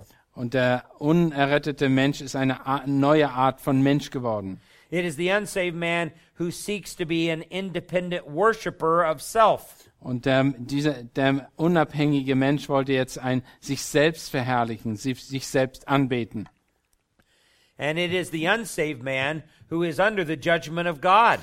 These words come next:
Speaker 1: Und der Ungläubige ist der, der unter dem Gericht Gottes steht.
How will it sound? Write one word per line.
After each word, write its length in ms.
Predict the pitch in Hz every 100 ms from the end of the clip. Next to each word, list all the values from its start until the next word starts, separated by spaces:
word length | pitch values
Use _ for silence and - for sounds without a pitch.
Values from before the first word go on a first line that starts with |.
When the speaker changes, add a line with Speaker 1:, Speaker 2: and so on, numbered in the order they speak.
| - _
Speaker 1:
Und 240 | - 127 127
der 260 | 131 -
Ungläubige 960 | 160 202 190 170 - 139 143 139 135 127
ist 300 | 127 131 -
der, 200 | 135 135
der 260 | 131 127 -
unter 200 | - 135 131
dem 200 | 127 120
Gericht 400 | 120 131 - -
Gottes 420 | 139 135 110 -
steht. 440 | - 104 87 -